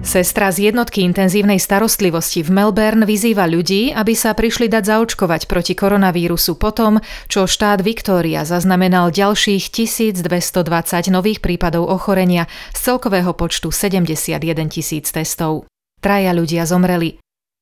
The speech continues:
Momentálne je tam s covidom v nemocnici štyristosedemdesiatšesť ľudí, z toho deväťdesiatosem na jízke. Viac ako polovica pacientov je mladšia ako tridsať rokov a takmer nikto nie je plne zaočkovaný.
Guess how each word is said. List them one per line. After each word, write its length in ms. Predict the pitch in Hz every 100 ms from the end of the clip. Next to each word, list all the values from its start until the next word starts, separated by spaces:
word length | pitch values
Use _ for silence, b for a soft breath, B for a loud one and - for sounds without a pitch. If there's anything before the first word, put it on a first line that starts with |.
| -
Momentálne 560 | 208 214 202 196 196
je 80 | 190
tam 160 | 196 190
s 80 |
covidom 480 | - 214 208 190 185
v 80 | 180
nemocnici 560 | 175 175 - 175 180 160
štyristosedemdesiatšesť 1400 | - 214 214 - 190 185 175 170 165 - 165 - 160
ľudí, 480 | 185 196 208 220 220 B B
z 80 |
toho 240 | - 202 190
deväťdesiatosem 1040 | 170 208 175 165 - 156 - 160 - 160
na 160 | 156 160
jízke. 480 | 170 - 180 156 - _ _ _ _ -
Viac 240 | 170 170 170
ako 160 | 170
polovica 480 | - 233 190 175 175
pacientov 640 | 170 160 175 160 160 185 214
je 80 |
mladšia 480 | 190 185 180 - 180
ako 160 | 165 170
tridsať 400 | 160 196 - 170
rokov 480 | 175 175 196 202 226 B B B B
a 80 |
takmer 320 | 175 196 226 220
nikto 400 | 226 247 - 165
nie 240 | 190 190 185
je 80 | 190
plne 320 | 190 175 180
zaočkovaný. 960 | 170 170 170 - 175 151 151 147 135